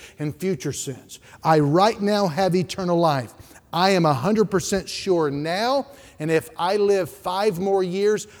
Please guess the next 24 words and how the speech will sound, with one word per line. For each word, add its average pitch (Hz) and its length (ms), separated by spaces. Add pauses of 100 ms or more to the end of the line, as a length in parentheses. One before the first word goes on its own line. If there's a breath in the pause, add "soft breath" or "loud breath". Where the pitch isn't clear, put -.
(140 loud breath)
I'll 175 220
be 156 160
a 135 100
hundred 190 480
percent 175 480
sure 185 420 (280 loud breath)
every 175 640
day 180 460
for 170 180
the 147 140
next 160 440
five 156 440
years." 135 480 (280 soft breath)
Why? 143 360 (240 loud breath)
Because 170 340
religion 190 840 (140 loud breath)
says, 170 640 (140 loud breath)
if 127 160
you're 220 140
gonna 214 200
get 202 240
forgiveness 160 500
of 143 140
sin, 170 340